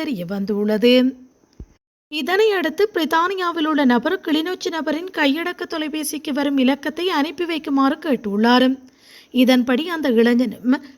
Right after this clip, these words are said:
கையடக்க தொலைபேசிக்கு வந்த இலக்கத்தை அனுப்பி வைத்துள்ளார். அதன் பின்னர் அந்த இளைஞனுக்கு கையடக்க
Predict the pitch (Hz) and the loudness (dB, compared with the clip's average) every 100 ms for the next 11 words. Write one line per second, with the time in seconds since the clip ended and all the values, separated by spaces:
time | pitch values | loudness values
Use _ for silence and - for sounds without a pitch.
0 | - 302 302 370 392 392 370 330 302 320 | 0 2 2 -2 -4 -6 -6 -6 -4 -6
1 | 302 302 311 285 269 285 294 277 359 330 | -6 -10 -8 -4 -2 -2 -2 -6 -8 -6
2 | 302 302 302 202 185 208 208 196 226 247 | -6 -6 -6 -8 -6 -4 -2 0 4 4
3 | 247 262 - _ _ - 311 381 415 415 | 4 2 -4 _ _ -10 -6 -4 4 4
4 | 320 269 359 320 285 285 330 370 359 277 | 4 2 2 0 2 2 0 -2 -6 -4
5 | 403 415 302 294 349 370 | -4 0 0 0 -2 -6